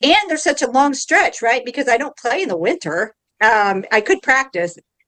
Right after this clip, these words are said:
Granted, I could have practiced a lot more just swinging the club, and I didn't do that. So I was really interested to see, okay, how much is gonna come back in the spring?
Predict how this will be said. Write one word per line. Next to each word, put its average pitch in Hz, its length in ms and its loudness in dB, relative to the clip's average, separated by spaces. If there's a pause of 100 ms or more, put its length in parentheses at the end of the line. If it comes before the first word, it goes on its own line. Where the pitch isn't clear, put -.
(200)
Granted, 202 440 2
I 190 80 0
could - 180 0
have 254 120 0
practiced 214 400 0
a 202 40 0
lot 190 180 0
more 196 180 0
just 190 240 -2
swinging 202 340 -2
the 160 80 -2
club, 175 280 0
and 160 120 0
I 160 80 0
didn't 190 360 -2
do 208 180 0
that. 165 260 0 (380)
So - 140 0
I 233 80 6
was 220 220 -2
really 262 300 2
interested 247 540 -2
to 208 80 -4
see, 202 420 0 (100)
okay, 214 280 0
how 220 160 -2
much 277 220 -2
is 214 100 -8
gonna 220 200 0
come 208 240 -8
back 190 400 0 (180)
in 185 140 -4
the 165 60 2
spring? 185 600 0